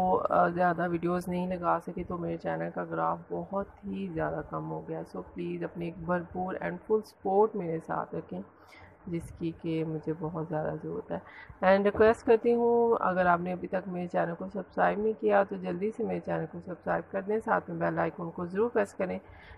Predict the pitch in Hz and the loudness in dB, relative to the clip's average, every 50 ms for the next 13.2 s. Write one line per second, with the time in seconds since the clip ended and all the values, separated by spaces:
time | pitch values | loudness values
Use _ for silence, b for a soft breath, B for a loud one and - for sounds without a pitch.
0 | B - - 180 170 175 170 165 - 180 180 175 170 170 170 165 180 175 - 185 | B -6 -4 -2 0 0 0 2 6 6 6 6 4 0 -4 -4 -6 -8 -6 -8
1 | 180 - 190 180 175 190 185 185 190 226 226 - 233 226 226 226 226 220 - - | -6 -4 -6 -4 -2 0 -2 0 0 -2 -2 0 2 2 4 4 2 0 -2 -4
2 | 226 208 202 208 202 208 208 202 202 190 180 190 180 180 180 170 165 180 175 170 | -2 2 4 4 6 6 4 4 4 0 0 0 -6 -6 -6 -6 -2 -2 -2 -2
3 | 175 165 - 180 - - - - 80 160 160 - 80 - - - 151 - - - | -2 -4 -6 -8 -10 -8 -6 -4 -2 -2 -2 -4 -6 -8 -6 -8 -8 -8 -8 -16
4 | - - - _ _ _ _ - - - - - - - 160 160 160 - - - | -20 -20 -20 _ _ _ _ -20 -20 -20 -20 -20 -14 -8 -2 -2 -2 -2 -2 -4
5 | - 160 156 156 - - 180 170 160 165 180 190 208 196 185 175 160 - - 190 | -2 0 0 0 -2 -4 -6 -4 -2 -2 -2 -2 -2 -2 -2 -4 -6 -8 -10 -10
6 | - - 185 220 - - - _ _ - B B B B - - - 165 160 160 | -8 -6 -6 -6 -6 -10 -20 _ _ -20 B B B B -18 -6 -2 0 0 2
7 | 160 165 160 160 - - 175 160 - - 160 - 170 160 160 175 170 175 165 160 | 2 2 0 0 -2 -4 -10 -10 -6 -8 -4 -2 0 0 0 0 -2 -4 -2 -4
8 | 160 160 160 151 147 - 165 156 165 - - 165 - - - 160 - - - - | -4 -6 -8 -10 -8 -8 -8 -8 -10 -12 -12 -14 -14 -12 -14 -14 -12 -10 -10 -6
9 | - 160 156 - - 170 175 175 180 180 180 - - 214 208 220 208 190 190 175 | -4 -6 -6 -4 -4 -4 -4 -2 -4 -6 -8 -10 -4 0 0 0 0 0 0 0
10 | 165 151 151 160 165 160 - 160 151 156 - - - - 143 131 - - - 233 | 0 0 0 -2 -2 -4 -4 -6 -6 -6 -8 -12 -12 -8 -6 -6 -6 -6 -2 -2
11 | 226 226 254 247 247 240 233 226 220 220 226 226 220 208 220 208 196 185 185 185 | 0 2 2 2 2 6 6 6 6 6 4 2 2 4 4 6 6 6 6 4
12 | - - 208 190 185 180 180 196 247 277 B B B B B B B B B - | 0 -4 -2 -2 -2 -2 0 0 0 -2 B B B B B B B B B 4
13 | - 190 190 | 6 6 8